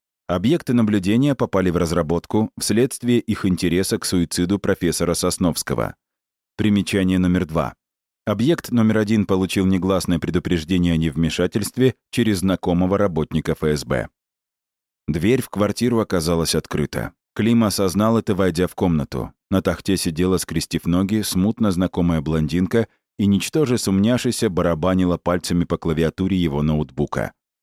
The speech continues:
Рядом на рюкзачке с невнятным принтом мигал бегущими цифрами планшет. «Здрасте», —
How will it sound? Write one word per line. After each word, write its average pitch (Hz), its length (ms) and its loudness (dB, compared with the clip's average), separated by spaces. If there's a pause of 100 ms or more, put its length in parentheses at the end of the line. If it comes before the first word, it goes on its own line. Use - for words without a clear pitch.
(260)
Рядом 113 440 2
на 92 60 2
рюкзачке 95 520 0
с - 80 -4
невнятным 98 520 0
принтом 123 500 0 (160)
мигал 95 400 2
бегущими 95 600 0
цифрами 78 460 0
планшет. 76 640 -4 (520)
«Здрасте», — 117 720 0